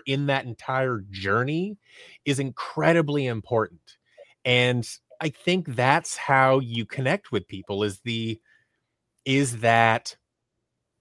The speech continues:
that interaction and that, that, uh, camaraderie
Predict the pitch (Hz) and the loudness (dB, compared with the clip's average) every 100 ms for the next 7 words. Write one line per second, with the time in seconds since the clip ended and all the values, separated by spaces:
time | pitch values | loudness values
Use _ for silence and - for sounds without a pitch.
0 | _ _ _ - 123 135 131 131 127 175 | _ _ _ -2 0 0 -2 -4 -2 -4
1 | - - 95 98 104 - 117 113 113 110 | -8 -12 -8 -4 -4 -6 -8 -4 -4 -4
2 | - 117 117 117 - 147 131 104 117 226 | -6 -4 -4 -6 -4 -2 2 4 6 4
3 | 175 107 98 | 2 -2 -6